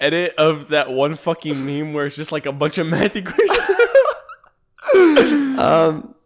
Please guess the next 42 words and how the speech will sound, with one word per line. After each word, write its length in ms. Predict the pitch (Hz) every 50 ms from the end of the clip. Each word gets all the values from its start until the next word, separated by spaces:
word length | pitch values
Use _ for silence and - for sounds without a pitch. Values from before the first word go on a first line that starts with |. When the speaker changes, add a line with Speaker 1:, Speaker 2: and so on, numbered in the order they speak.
| _ _
Speaker 2:
yeah, 220 | 233 - 208 202 151
how 80 | 165 202
did 100 | 208 214
we 80 | 208
get 180 | 165 160 147 -
there? 180 | - 120 120 151
Okay. 140 | 208 - -
Speaker 1:
I 100 | - 156
don't 160 | 143 131 127
know. 200 | 123 120 123 135
Anyways, 360 | 147 165 175 160 151 147 147 151
Speaker 2:
Uh, 40 |
Speaker 1:
uh, 300 | 151 151 147 196 143 147 -
Speaker 2:
but 60 | -
Speaker 1:
bro, 80 | 185 208
Speaker 2:
yeah, 160 | 240 240 196 147
so 160 | - - 196
no, 100 | - 180
Speaker 1:
Skip 80 | 185
Speaker 2:
it's 100 | 180 156
Speaker 1:
and 60 | - -
Speaker 2:
crazy. 180 | 151 139 127 120
Speaker 1:
Shannon, 60 | 117 117
bro. 240 | 127 135 139 - -
Speaker 2:
They've 200 | 165 180 175 165
been, 260 | 185 202 196 190 156
they've 120 | 147 151
been 140 | 156 180 180
together 240 | 175 156 160 156 143
for 80 | 131 135
a 40 |
long 200 | 127 123 123 127
time. 340 | 123 - 120 117 117 113 - -
Speaker 1:
Yeah. 340 | 95 92 90 85 82 85 87 _ _ - _ -
Speaker 2:
It's 80 | 131 135
been 160 | 127 127 127
dope 260 | 123 135 143 135 -
to 80 | 131 120
see 200 | - - 127 120
them, 240 | 107 110 107 107
bro. 380 | 107 110 107 107 107 101 87 - _ _ _ _ _ _ _ -
Uh, 260 | 127 135 - 127 123